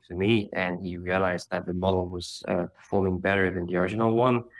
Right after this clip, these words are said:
And I said, "Yeah, I need to be able to do that too, right? Not rely on other people to evaluate my model." So I started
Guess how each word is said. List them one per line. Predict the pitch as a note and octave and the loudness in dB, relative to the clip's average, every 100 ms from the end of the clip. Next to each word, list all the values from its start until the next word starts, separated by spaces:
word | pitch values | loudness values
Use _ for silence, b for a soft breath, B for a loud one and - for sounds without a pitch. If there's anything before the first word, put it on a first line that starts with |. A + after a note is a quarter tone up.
| B B B B | B B B B
And | F#2+ F#2+ | 0 2
I | |
said, | G2+ - F#2 F#2+ | 0 0 0 2
"Yeah, | C3+ G2 | 2 4
I | F#2 | 4
need | G#2+ A2+ - | 2 0 -2
to | G2+ | -2
be | G2 | 2
able | G#2 A2 F#2+ | 2 2 0
to | F#2+ | 0
do | A2+ A2+ | 0 2
that | G#2+ - | 0 -2
too, | - B2+ | 2 2
right? | F#2+ F#2 F#2 | 4 2 2
Not | G2 G#2 G2+ | 0 0 0
rely | G2 F#2+ | -4 -2
on | F2+ | 0
other | F#2 F#2+ | -2 -2
people | F#2 A#2 A#2 G2 | -2 -4 -2 -2
to | F2+ - | -2 -4
evaluate | F#2+ F#2 F#2 F#2 F2+ | -2 2 2 0 -4
my | F#2+ F2 | -8 -6
model." | F#2 F#2+ F2 F2 | -4 -2 -2 -2
So | - F#2 F2 | -2 0 0
I | F2 | -2
started | - G2+ G2 G2 | -2 -2 0 -2